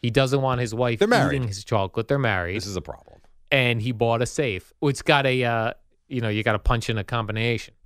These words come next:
Speaker 2: You know, I know how a safe works.
Speaker 1: No, no, it's not, not like one of those where you would need a key for it.
Speaker 2: Right,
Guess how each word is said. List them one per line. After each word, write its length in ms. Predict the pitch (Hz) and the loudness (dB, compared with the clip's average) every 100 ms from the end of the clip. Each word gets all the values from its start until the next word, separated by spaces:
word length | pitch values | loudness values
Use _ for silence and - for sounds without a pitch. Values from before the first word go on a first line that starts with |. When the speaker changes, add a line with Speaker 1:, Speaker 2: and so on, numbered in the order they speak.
| - | -10
Speaker 2:
You 100 | 135 | -4
know, 120 | 127 120 | 2 4
I 60 | |
know 100 | 113 | 4
how 80 | 104 | 2
a 40 | |
safe 240 | 92 95 - | 0 -4 -6
works. 180 | 73 151 | -4 0
Speaker 1:
No, 80 | 151 | 2
no, 140 | 120 | 2
it's 180 | 113 113 | 0 -2
not, 320 | 117 117 120 | 0 0 0
not 240 | 127 107 110 | 0 0 0
like 160 | 104 | -2
one 100 | 110 | -2
of 40 | 101 | -2
those 160 | 95 | -2
where 80 | 98 | -2
you 100 | 95 | -2
would 100 | 95 | -2
need 200 | 95 92 - | -4 -4 -8
a 20 | |
key 300 | - - 123 | -8 -6 -4
for 320 | - 92 82 | -6 -8 -10
it. 60 | - | -8
Speaker 2:
Right, 400 | 110 104 90 57 | -4 -2 -2 -6